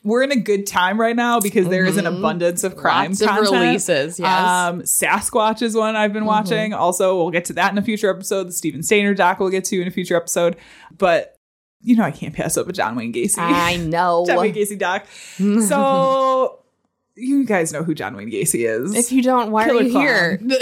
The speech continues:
Speaker 2: <laughs>
Speaker 1: Um, this documentary is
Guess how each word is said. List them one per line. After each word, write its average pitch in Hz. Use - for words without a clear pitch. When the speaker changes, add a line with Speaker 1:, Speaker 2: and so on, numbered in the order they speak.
Speaker 2:
<laughs> -
Speaker 1:
Um, 220
this 254
documentary 220
is 180